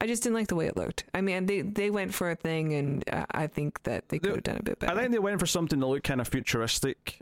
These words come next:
Speaker 2: uh, for the time period, and also too obscure. 'Cause, like, as much as there's a lot of implied nudity, there's not an actual lot. You,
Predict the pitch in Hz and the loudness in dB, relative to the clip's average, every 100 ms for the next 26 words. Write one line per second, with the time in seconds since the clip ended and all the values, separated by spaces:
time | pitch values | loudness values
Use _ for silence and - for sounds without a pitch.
0 | - - 98 110 104 101 101 - 104 - | -8 0 2 2 2 2 0 0 2 2
1 | 113 117 123 117 117 113 - 110 113 120 | 2 2 4 4 4 2 0 2 2 2
2 | - 117 - 107 98 113 104 - 131 139 | 2 2 2 2 2 2 0 0 0 0
3 | - - 139 170 131 156 180 185 151 139 | -4 -2 0 0 2 2 2 2 2 2
4 | 123 120 110 107 - 113 127 127 123 127 | 2 2 2 2 2 2 2 2 2 2
5 | 127 113 113 127 113 120 113 113 104 107 | 2 0 2 2 2 2 2 2 2 0
6 | - 117 104 | 0 0 2